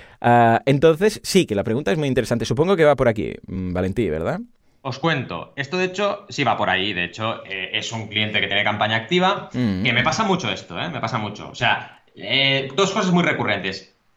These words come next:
Speaker 2: Esta es la segunda. La primera es, em, me han contactado de una agencia
Speaker 1: <laughs>
Speaker 2: que dice que me van a traer mecenas. O sea, siempre pasa lo mismo. La primera semana te hinchan a mails
Speaker 1: Uh,
Speaker 2: de, "Venga,
Speaker 1: uh.
Speaker 2: la, la agencia especializada que te va a traer mecenas, que va a salvar tu campaña".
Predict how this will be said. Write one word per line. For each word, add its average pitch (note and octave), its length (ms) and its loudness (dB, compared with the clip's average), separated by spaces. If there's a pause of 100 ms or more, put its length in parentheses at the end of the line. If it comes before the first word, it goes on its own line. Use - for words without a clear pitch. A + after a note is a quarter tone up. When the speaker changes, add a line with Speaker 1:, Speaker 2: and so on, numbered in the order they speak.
Speaker 2:
Esta C#3 200 -4
es C#3 40 0
la C3 80 0
segunda. B2 300 0
La A2 100 2
primera E3+ 400 2
es, G3+ 260 -4 (320)
em, G#2+ 1000 -2
me F3+ 120 2
han A#3 140 2
contactado G#3+ 460 0
de G#3+ 40 -2
una F#3 160 2
agencia G#3+ 920 -2
Speaker 1:
<laughs> G#2 400 -10
Speaker 2:
que D3 140 -2
dice F#3 200 0
que G3 80 2
me F3 80 2
van F3+ 100 4
a F#3 60 2
traer E3 160 0
mecenas. G2+ 520 -2
O - 80 -20
sea, G#2+ 180 0
siempre D#3+ 600 0
pasa B2 200 -2
lo G#2 60 -6
mismo. F#2+ 240 -8
La A2+ 100 0
primera D3 260 -2
semana D3 380 -8
te - 80 -6
hinchan D#3+ 440 -4
a C3+ 60 -2
mails C#3+ 360 -4 (180)
Speaker 1:
Uh, C3+ 260 2
Speaker 2:
de, A#2+ 100 2
"Venga, C#3 500 2
Speaker 1:
uh. - 20 0
Speaker 2:
la, C#3 300 4
la C3 100 -2
agencia D3 600 -8
especializada C#3+ 800 -2
que C#3 80 -6
te D3 80 -4
va D3 60 2
a C#3+ 40 -4
traer C#3+ 160 0
mecenas, C#3 380 -2
que C#3 80 -4
va C3+ 60 2
a - 20 -2
salvar C#3 260 0
tu C3+ 100 -4
campaña". C3 640 0